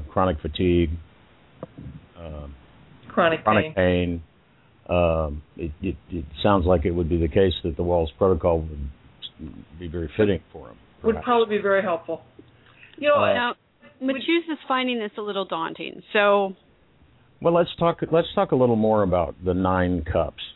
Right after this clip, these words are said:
Speaker 1: because I saw somebody type nine cups of vegetables earlier, and that's not exactly what we're saying. It is. But so
Speaker 3: And I wanna
Speaker 2: So
Speaker 3: know what mitochondria are. <laughs>
Speaker 1: Yeah,
Speaker 2: Uh,
Speaker 1: yeah.
Speaker 2: okay, let's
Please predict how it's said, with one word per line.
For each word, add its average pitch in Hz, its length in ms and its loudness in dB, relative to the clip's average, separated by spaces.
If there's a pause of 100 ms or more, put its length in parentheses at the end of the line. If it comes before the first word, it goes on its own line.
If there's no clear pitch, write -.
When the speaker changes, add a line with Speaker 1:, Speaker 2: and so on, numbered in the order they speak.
(160)
Speaker 1:
because 87 340 2 (280)
I 92 180 2 (200)
saw 120 240 4
somebody 92 280 2
type 90 320 0
nine 90 320 2
cups 82 300 -2
of 80 60 -6
vegetables 76 520 -4
earlier, 71 320 -8
and 73 100 -12
that's 78 220 -8
not 87 120 0
exactly 78 540 0
what - 220 -8
we're - 160 -12
saying. 78 300 -4
It 87 120 -2
is. 71 220 0 (180)
But - 80 -18 (160)
so - 140 -16
Speaker 3:
And 233 80 2
I 247 100 4
wanna 254 240 2
Speaker 2:
So 240 60 4
Speaker 3:
know 220 80 2
what 202 140 -6
mitochondria 202 640 -2
are. 208 300 0 (160)
<laughs> - 80 -20 (100)
Speaker 1:
Yeah, 139 160 4
Speaker 2:
Uh, 220 300 0
Speaker 1:
yeah. 214 140 -2
Speaker 2:
okay, 226 180 -4 (120)
let's 277 140 -2